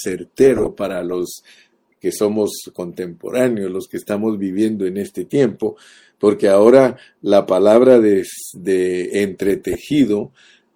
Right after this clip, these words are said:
se puede decir más correctamente que cuando nosotros queremos ser usados por Dios, nosotros tenemos que estar constituidos.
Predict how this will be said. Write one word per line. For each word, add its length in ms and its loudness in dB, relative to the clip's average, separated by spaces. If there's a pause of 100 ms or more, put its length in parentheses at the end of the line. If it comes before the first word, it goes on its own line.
(240)
se 800 -2
puede 320 6
decir 400 0
más 340 -2
correctamente 1000 -2
que 320 -6 (520)
cuando 380 -2
nosotros 640 -2
queremos 480 -2
ser 200 0
usados 520 -2
por 220 -6
Dios, 280 2
nosotros 600 -2
tenemos 500 -6
que 180 -6
estar 420 -4
constituidos. 1400 -4